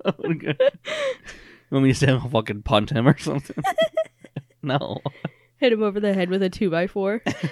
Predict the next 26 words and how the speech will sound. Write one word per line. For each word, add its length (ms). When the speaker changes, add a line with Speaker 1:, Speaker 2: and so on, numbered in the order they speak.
Speaker 1:
No, 480
a 80
one-by-two. 680
Come 200
on, 180
he's 160
five. 480
Speaker 2:
<laughs> 40
Anyway. 540
So 420
she 220
doesn't 280
get 160
in 80
trouble 260
for 120
that 220
'cause 120
her 60
mom 220
doesn't 260
catch 200
her, 140
and 140
she's 180
like, 180